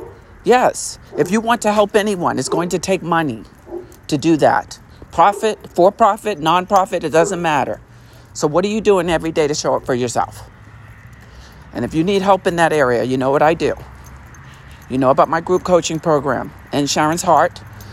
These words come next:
dot com slash group dash coaching. It's what I do. Okay, we're going in. It's starting in January.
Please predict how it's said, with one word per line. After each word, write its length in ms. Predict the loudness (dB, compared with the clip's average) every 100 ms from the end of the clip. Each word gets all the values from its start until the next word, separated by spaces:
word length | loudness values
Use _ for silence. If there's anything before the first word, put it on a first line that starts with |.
| -6
dot 220 | 0 2 2
com 360 | 0 2 0
slash 580 | -2 0 2 2 -2 -10
group 360 | -8 -2 -2 -2 -4
dash 380 | 2 2 2 -4
coaching. 420 | 0 0 0 -6 -8 -18 -18 -16 -8
It's 100 | 0
what 120 | 2
I 100 | 2
do. 260 | 2 0 -2 -12 -16 -16 -16 -14 -14 -14 -16 -16 -12 -6
Okay, 360 | 0 2 2
we're 180 | 2 0
going 300 | 2 2 2
in. 320 | 2 2 0
It's 160 | -4 0
starting 320 | 4 4 2
in 100 | -2
January. 680 | 2 2 2 0 -2 -4